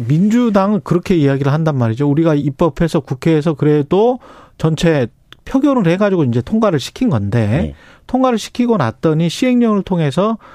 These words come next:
Speaker 1: 다 복원시켜 놨더라. 검찰
Speaker 2: 네.
Speaker 1: 수사권을.
Speaker 2: 네.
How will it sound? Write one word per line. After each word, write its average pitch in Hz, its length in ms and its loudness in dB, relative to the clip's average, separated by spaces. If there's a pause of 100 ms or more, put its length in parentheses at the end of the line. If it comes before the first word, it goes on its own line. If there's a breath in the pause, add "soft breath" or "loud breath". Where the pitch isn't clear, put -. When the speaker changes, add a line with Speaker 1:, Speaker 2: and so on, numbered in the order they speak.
(240 loud breath)
Speaker 1:
다 156 560 -2 (420)
복원시켜 170 480 0
놨더라. 113 560 0
검찰 135 260 0
Speaker 2:
네. 82 60 -4
Speaker 1:
수사권을. 135 680 0
Speaker 2:
네. 104 60 -4